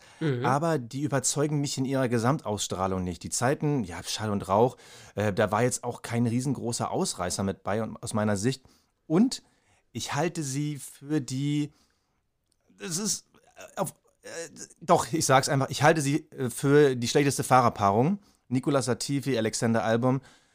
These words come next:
Speaker 2: Latifi hatte immer nur kleine Ausreißer in der Vergangenheit, aber die waren ganz, ganz selten und sporadisch. Alexander Albon, auch er jetzt ein Comeback-Kandidat,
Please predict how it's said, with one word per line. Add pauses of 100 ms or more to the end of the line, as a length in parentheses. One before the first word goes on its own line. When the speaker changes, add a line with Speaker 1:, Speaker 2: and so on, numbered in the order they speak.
(320)
Speaker 2:
Latifi
hatte
immer
nur
kleine
Ausreißer
in
der
Vergangenheit,
aber
die
waren
ganz,
ganz
selten
und
sporadisch.
Alexander
Albon,
auch
er
jetzt
ein
Comeback-Kandidat,